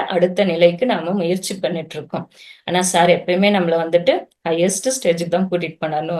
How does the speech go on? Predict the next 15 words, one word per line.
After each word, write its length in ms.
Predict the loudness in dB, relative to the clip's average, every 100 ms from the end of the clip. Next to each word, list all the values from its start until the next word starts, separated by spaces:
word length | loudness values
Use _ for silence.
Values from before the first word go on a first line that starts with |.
| -4
judgment, 640 | 0 0 0 -2 -2 -4 -8 -18 -20 -12 0
யார்கிட்டயும் 640 | 2 2 0 -4 0 -2 -4 _ -2
அதிகமா 400 | -2 0 0 0
பேசாதீங்க, 600 | 2 0 0 -2 -2 -2 0
உங்க 200 | 2 2
வேலை 240 | 2 2 0
என்ன 140 | 0 -2
இருக்கோ 240 | -2 2
அதை 160 | 2 2
செய்யுங்க, 440 | 0 -2 -2 0 0 0 -4 -20 _
அப்புறமா 360 | -2 0 0 2
வந்துட்டு 280 | 2 2 0
கண்ணை 260 | 0 2 2
மூடிட்டு 400 | 2 2 2 0 0 _ 0
உக்காருங்க, 560 | 0 6 6 6 2